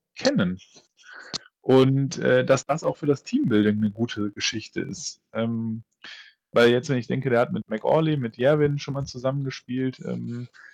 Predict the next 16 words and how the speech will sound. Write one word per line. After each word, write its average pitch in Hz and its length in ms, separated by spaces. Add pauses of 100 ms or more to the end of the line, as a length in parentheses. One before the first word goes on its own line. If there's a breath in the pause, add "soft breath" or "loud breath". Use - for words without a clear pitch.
(640 loud breath)
ja, 123 500 (300)
vielleicht 139 360
war - 100
das - 140
auch 156 140
einer 147 240
der 143 140
Gründe, 143 420
warum 131 380
er 123 160
dann 139 160
auch 139 140
noch 143 180
so 143 180
nachverpflichtet 120 760
wurde. 95 300